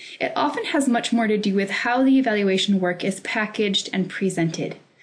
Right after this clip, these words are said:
That's the part that can cut off engagement and discourage use, even for evaluations that were perfectly executed. Confusing graphs make audiences check out or, more accurately, check their email.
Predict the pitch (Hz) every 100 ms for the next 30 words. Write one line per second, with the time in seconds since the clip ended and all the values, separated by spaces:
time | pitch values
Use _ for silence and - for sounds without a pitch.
0 | - _ 254 277 269 - 269 190 - -
1 | - - 214 - 220 202 196 180 180 190
2 | 233 254 214 190 190 - 208 196 175 185
3 | 254 262 - 277 392 415 349 302 262 226
4 | 202 190 - 254 - 202 185 - - 285
5 | 262 208 170 - 170 - - 202 - _
6 | _ _ _ - - - - 269 262 294
7 | 330 349 269 240 240 - - 196 190 180
8 | 190 190 - 180 175 - 208 202 180 170
9 | 220 226 226 202 196 190 190 208 220 330
10 | 370 - 190 - 190 180 190 202 202